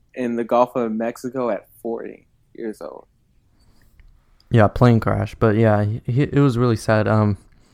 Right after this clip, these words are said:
Speaker 2: he, he was one of those guys where when I watched him in the playoffs, especially with the Phillies, where he pitched and it was just incredible. So, yeah, that was pretty surprising to see last week.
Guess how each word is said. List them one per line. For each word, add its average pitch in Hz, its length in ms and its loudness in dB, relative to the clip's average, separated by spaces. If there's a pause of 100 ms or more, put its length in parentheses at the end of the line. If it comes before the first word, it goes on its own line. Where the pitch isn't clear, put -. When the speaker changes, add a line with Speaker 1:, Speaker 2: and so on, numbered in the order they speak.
(500)
Speaker 2:
he, 135 260 0 (1300)
he 131 120 0
was 135 160 2
one 123 120 4
of 117 80 2
those 110 180 2
guys 104 400 0
where 104 460 -2 (120)
when 107 220 0
I 104 140 2
watched 104 400 0
him 113 80 0
in 107 60 0
the 98 80 -4
playoffs, 104 380 0
especially - 440 -6
with 104 100 -8
the - 60 -12
Phillies, 107 880 -4 (760)
where 110 200 4
he 113 180 -4
pitched - 520 -2
and 110 100 0
it - 20 0
was 104 140 -4
just - 220 -8
incredible. 104 640 -2 (420)
So, 110 500 2 (100)
yeah, 117 180 2
that 117 80 4
was 135 100 2
pretty 127 220 -2
surprising 107 540 -2
to 104 80 -2
see 107 640 -4 (240)
last 104 360 -6
week. 110 380 -6